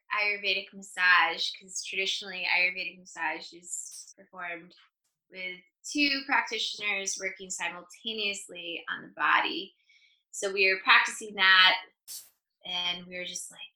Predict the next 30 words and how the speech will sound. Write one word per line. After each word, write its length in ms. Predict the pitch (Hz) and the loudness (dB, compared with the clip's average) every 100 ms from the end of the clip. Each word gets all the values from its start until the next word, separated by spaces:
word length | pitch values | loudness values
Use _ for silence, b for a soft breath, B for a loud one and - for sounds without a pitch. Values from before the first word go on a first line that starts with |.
| - | -16
You 140 | 202 | 2
know 80 | 285 | 6
what 160 | 370 359 | 6 4
would 120 | 339 | 4
be 140 | 302 | 4
a 60 | 302 | 4
good 120 | 285 | 4
idea? 760 | 269 240 240 220 208 208 208 214 _ _ _ _ _ _ _ | 0 -2 -2 -2 0 2 0 -2 _ _ _ _ _ _ _
Like, 120 | 202 196 | -16 -16
a 120 | 190 | -2
dosha-specific 1040 | 226 254 254 254 240 - 208 - 202 196 | 2 4 4 0 -4 -8 -8 -8 -2 -2
skincare 680 | - - - 190 185 180 156 | -2 -4 -2 -2 -2 -2 -2
line, 560 | 131 110 107 107 196 208 - | 2 4 6 4 0 -12 -10
or 80 | 185 | -8
just, 260 | 190 180 | -8 -10
like, 220 | 175 170 - | -8 -8 -6
bringing 760 | 202 202 202 196 190 185 190 190 _ _ _ _ - | -2 0 2 4 4 2 -4 -14 _ _ _ _ 0
Ayurveda 800 | 185 190 190 180 180 175 170 175 | 4 4 4 4 6 4 4 -2
into 200 | 180 175 | -10 -14
skin 360 | - - 180 | -14 -6 -4
and 160 | 165 165 | -4 -2
body 320 | - - - - | 0 0 -2 -8
care. 360 | - - - - | -8 -6 -6 -10
We're 140 | - - | -20 -20
like, 140 | - _ | -20 _
"That 140 | 269 277 | -10 -8
is 180 | 269 - | -8 -12
a 40 | |
good 140 | - - | -12 -12
idea. 340 | - - - | -12 -18 -20